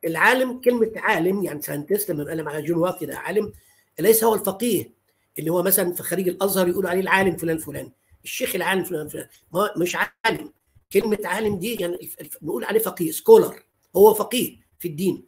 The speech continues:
فقيه في القسيس، ف-، بيفهم في دينه، أو كاهن، أو كان كده، لكن ما نقولش عليه ساينتست. في الغرب ما بيقولوش أبدا على القساوسة من أول البابا لغاية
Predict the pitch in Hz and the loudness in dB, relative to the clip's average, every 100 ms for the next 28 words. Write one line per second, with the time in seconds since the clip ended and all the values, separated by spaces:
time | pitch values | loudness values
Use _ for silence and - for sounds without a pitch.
0 | _ - - 202 - 165 - - 175 - | _ -12 -6 -4 -4 -6 -8 -8 -4 0
1 | 220 240 - 202 202 - 190 - 160 226 | 0 -2 -2 -2 -4 -4 -6 -2 2 2
2 | 202 180 - - - 175 160 202 147 - | 2 -6 -8 -18 -12 -8 -2 -2 -2 -4
3 | _ _ - 175 180 226 185 135 170 156 | _ _ 0 0 4 4 4 2 -4 -4
4 | 170 - 156 - - 160 165 226 247 214 | -4 -4 -8 -10 -10 -6 -2 -2 0 0
5 | 247 214 208 - - 240 - _ _ _ | 0 0 -4 -8 -6 -6 -6 _ _ _
6 | _ _ _ - 165 156 240 208 190 175 | _ _ _ -6 -4 2 4 4 4 2
7 | 170 185 226 - 208 196 175 160 180 147 | 0 -6 -4 -4 -4 -2 -2 0 -2 -2
8 | - _ _ _ 160 151 - 185 190 165 | -6 _ _ _ -8 -8 -2 0 2 4
9 | 196 226 220 226 _ _ 156 160 208 226 | 4 4 0 -2 _ _ -4 0 4 4
10 | 202 180 165 175 202 190 190 185 165 190 | 4 0 0 0 0 2 2 0 0 -2